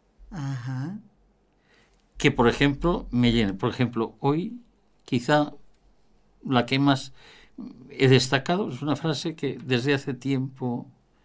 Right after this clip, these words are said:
Speaker 2: me ronda y que de alguna fo-, forma diría que también está en el núcleo de la vida de nuestro Padre Santo Domingo. Y eso,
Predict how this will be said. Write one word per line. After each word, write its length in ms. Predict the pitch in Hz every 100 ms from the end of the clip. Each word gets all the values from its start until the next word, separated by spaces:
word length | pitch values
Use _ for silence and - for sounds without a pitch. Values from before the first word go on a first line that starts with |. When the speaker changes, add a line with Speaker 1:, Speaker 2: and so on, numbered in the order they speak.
| _ _ _ _ _ _ _ -
Speaker 2:
me 200 | 120 120
ronda 540 | 120 170 160 143 226 - _ _ - - _ _ _ _ - - - - _ -
y 100 | 139
que 140 | 151
de 100 | 143
alguna 280 | 139 170 185
fo-, 260 | - 175
forma 360 | 151 185 180 185
diría 520 | 156 151 165 180 165
que 140 | - 165
también 520 | 143 147 139 165 180
está 360 | 135 - 160
en 200 | 160 147
el 260 | 143 135 135
núcleo 720 | 160 160 - 165 165 156 196 - _ _ _ _ _ -
de 220 | 123 127
la 120 | 127
vida 280 | 120 147 151
de 120 | 139
nuestro 360 | 123 117 - 117
Padre 300 | 120 117 110
Santo 400 | 104 107 95 95
Domingo. 420 | 80 71 - - - _ _ - _
Y 200 | - 113
eso, 380 | 160 - 202 202